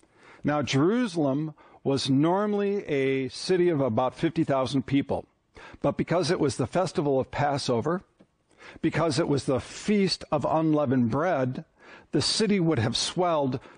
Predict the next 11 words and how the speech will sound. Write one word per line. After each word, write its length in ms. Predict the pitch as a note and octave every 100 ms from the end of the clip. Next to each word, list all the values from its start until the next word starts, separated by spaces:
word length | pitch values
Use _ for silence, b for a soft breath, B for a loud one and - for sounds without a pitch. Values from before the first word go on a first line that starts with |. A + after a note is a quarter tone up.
| _
to 220 | - D#3
about 360 | B2+ E3 E3+ D3+
a 60 |
hundred 420 | C3+ D#3 G#3 G#3
thousand. 540 | - E3 E3+ F#3 A3 G3
It 80 | D3+
would 160 | C3
have 120 | A2+
doubled 300 | C3 D#3 G3+
in 120 | F#3+ G3
size, 600 | - C3 C3 G#3 -